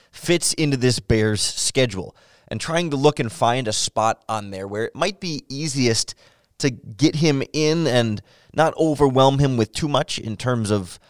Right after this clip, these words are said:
quality of opponent, but, you know, give him enough time to get some games under his belt before you reach the end of the season. And it's, it's difficult to find a stretch there because I think one of the more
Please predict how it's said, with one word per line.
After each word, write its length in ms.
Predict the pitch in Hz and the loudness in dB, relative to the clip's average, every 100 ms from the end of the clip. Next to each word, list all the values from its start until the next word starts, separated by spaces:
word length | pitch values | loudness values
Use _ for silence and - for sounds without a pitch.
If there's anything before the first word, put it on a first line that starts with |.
| _ _ _ | _ _ _
quality 400 | - 120 123 117 | 0 2 4 2
of 60 | 104 | 0
opponent, 500 | 98 - 160 143 - | 0 2 2 0 0
but, 180 | 113 - | -2 0
you 80 | 127 | -2
know, 80 | |
give 160 | 113 135 | 0 0
him 80 | 120 | 2
enough 200 | 123 120 | 0 0
time 280 | 131 123 98 | 2 0 0
to 80 | |
get 400 | 90 87 131 - | -8 -6 -4 -4
some 260 | - 117 101 | -6 -10 -6
games 480 | 101 117 127 123 113 | -4 -2 -2 -6 -4
under 300 | 117 117 104 | -4 -2 -4
his 160 | 107 92 | -4 -4
belt 340 | 101 113 - | 0 0 0
before 300 | 101 - 110 | -8 -4 -2
you 140 | 98 | -2
reach 280 | 101 107 - | -4 -6 -6
the 160 | 107 104 | -2 0
end 140 | 101 | 0
of 80 | 87 | -4
the 60 | 92 | -4
season. 480 | 143 151 117 104 - - - _ - | 0 2 2 0 -6 -20 -20 _ -2
And 420 | 139 151 147 127 | 2 2 -2 -6
it's, 420 | - 175 - - - | 0 0 2 -4 -6
it's 180 | 160 - | -6 2
difficult 400 | 208 233 208 - | 0 0 -8 -6
to 80 | 151 | -6
find 320 | 156 147 127 | -2 0 0
a 60 | |
stretch 320 | 123 127 113 110 | -2 -4 -4 -4
there 180 | 185 | -4
because 260 | 170 - 127 | -4 -4 -2
I 120 | 123 | -2
think 340 | - 214 - - _ _ _ _ | -2 -4 -6 -16 _ _ _ _
one 120 | 160 | -2
of 60 | 214 | 0
the 60 | 180 | 2
more 360 | 151 143 123 | 2 2 0